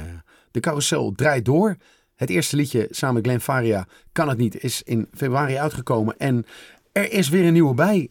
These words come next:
eh, want de Carousel draait nog een keer door. En, eh, ik zit hier in de studio, eh, in Amsterdam, in de Smet,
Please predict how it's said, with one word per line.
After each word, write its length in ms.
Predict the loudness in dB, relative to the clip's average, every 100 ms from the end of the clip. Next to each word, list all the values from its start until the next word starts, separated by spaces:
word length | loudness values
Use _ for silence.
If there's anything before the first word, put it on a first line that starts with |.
| _
eh, 340 | 0 2 2
want 240 | 0 -2 -4
de 60 |
Carousel 480 | -4 -2 0 0 0
draait 320 | 0 0 0
nog 200 | 0 2
een 80 | 2
keer 180 | 2 2
door. 240 | 2 -2 -8 -20 -20 -20 _ -4
En, 320 | -2 -2 -2
eh, 160 | -6
ik 80 | -4
zit 180 | -2 0
hier 240 | -2 -4 -4
in 280 | -2 -2 -6 _
de 340 | -10 -6 -6 -6
studio, 680 | -10 -4 -2 0 0 -2 -6 _ -8
eh, 180 | -8 -8
in 140 | -8 -10
Amsterdam, 460 | -8 -10 -12 -14 -18 _ _ _ -20 -12
in 260 | -10 -10 _ _
de 140 | -10 -8
Smet, 360 | -8 -10 -12